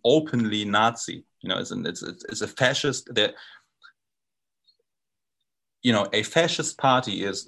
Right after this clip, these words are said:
the third largest force in German politics. I mean, this fact, you know, alone,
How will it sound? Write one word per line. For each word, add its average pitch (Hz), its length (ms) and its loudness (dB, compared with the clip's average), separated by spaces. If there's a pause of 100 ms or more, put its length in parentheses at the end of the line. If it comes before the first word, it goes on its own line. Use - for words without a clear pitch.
the 101 100 -12
third 131 400 -2 (140)
largest 107 680 0 (120)
force 104 400 2
in 101 160 -6
German 104 400 0
politics. - 720 -2
I 110 40 -8
mean, 104 160 -4
this 143 220 2
fact, - 440 0 (460)
you - 80 -6
know, 95 200 0
alone, 104 560 2